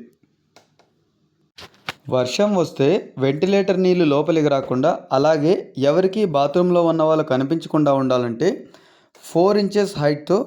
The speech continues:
ఫార్టీ ఫైవ్ డిగ్రీస్లో గ్లాస్ వేసుకుంటే ఆ వెంటిలేటర్లో నుంచి బయట ఎవరు చూసినా కూడా కనపడకుండా ఉంటుంది.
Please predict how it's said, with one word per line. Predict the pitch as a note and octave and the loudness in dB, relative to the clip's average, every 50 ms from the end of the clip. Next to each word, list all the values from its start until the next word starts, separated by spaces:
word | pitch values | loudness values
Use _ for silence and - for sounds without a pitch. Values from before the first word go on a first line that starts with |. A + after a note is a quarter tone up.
| - - - - | -8 -14 -10 -2
ఫార్టీ | - D#3 E3 E3+ - G3 F#3 | 0 0 0 0 -2 -2 0
ఫైవ్ | G3 F#3+ E3+ | 0 2 2
డిగ్రీస్లో | E3+ E3 D#3 D#3+ D#3 D3 - G3 G3 F#3 D3 | 0 -2 0 -2 -2 -2 -2 -2 -2 0 2
గ్లాస్ | C#3 C#3 D#3+ F3 F3 - E3+ | 2 2 2 2 0 -2 -4
వేసుకుంటే | D#3+ D#3 - - C#3+ C3+ D#3+ F#3+ - D3+ | -4 -4 -4 -6 -4 -2 0 2 2 4
ఆ | D3 C#3+ C#3 | 2 2 2
వెంటిలేటర్లో | C#3+ D3 D#3+ E3 F#3 F#3 F#3 F#3 F3+ F3+ F3 E3+ E3+ E3 E3 D#3+ | 0 -2 -2 -2 0 0 0 0 2 2 0 2 2 0 0 0
నుంచి | D#3 D3+ D3+ - G3+ E3+ C#3+ C#3+ | -2 -4 -2 -2 -4 0 0 0
బయట | C#3+ D#3+ E3 F#3 E3+ D3 C#3 | 0 0 0 -2 0 0 0
ఎవరు | C3+ D3 D#3+ E3 D#3+ - | 2 2 0 -2 -2 -4
చూసినా | E3 D#3 - D#3+ D3+ C#3 | -6 -4 -2 -2 -2 0
కూడా | D3 F3+ G#3 G3+ | 0 0 0 0
కనపడకుండా | - C#3+ C#3+ D3 D3+ D3+ - C#3+ C#3+ D#3+ F3 E3 | 0 -2 0 0 0 -2 0 -2 -2 0 0 0
ఉంటుంది. | C#3+ - A#2+ A2+ A2+ A2+ | 0 -2 -4 -6 -6 -6